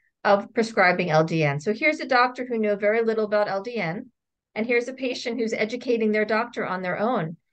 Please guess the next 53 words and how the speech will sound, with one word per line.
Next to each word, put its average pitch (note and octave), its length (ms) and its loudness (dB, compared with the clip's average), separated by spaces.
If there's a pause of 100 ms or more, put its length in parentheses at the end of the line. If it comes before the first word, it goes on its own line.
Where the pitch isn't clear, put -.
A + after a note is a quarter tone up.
(220)
And A3 160 0
these B3+ 200 -2
two C4 180 -6
came A#3 260 -2
together, A#3+ 520 4
and G3 300 2
I - 120 -2
was G#3+ 140 2
counseling A#3 460 -2
the G3+ 100 -2
patient, C4 420 -2
and F#3+ 160 -4
she A3 380 -4 (340)
was G3+ 220 0
really B3+ 440 4
up F3+ 280 2
on G3 160 2
her G#3+ 180 2
L A3 160 2
D G#3+ 220 2
N. G3 140 0
There's G3+ 180 -2
a G#3+ 40 0
lot G#3 280 0
of A3+ 80 -10
information G#3+ 560 -6
out G#3+ 200 0
there. F#3 140 2
It D#3+ 100 -4
was A#3+ 160 -8
really A3 280 0
neat G3+ 240 -4
to B3 80 -10
see. A3 340 0
And F#3 160 -2
she A3+ 160 -4
was A3 140 0
telling A#3+ 360 0
me, G3 140 -2
"Yeah, A3+ 320 0 (540)
my A3+ 160 0
doctor C#4+ 320 0
doesn't B3 240 -4
know A#3+ 160 -2
a - 20 2
lot A#3 220 4
about A#3+ 280 0
it. A3+ 140 -4
So G3+ 340 2
she's C4 280 -12
gonna A#3+ 240 -2
help A#3 240 -4
me, A3 280 0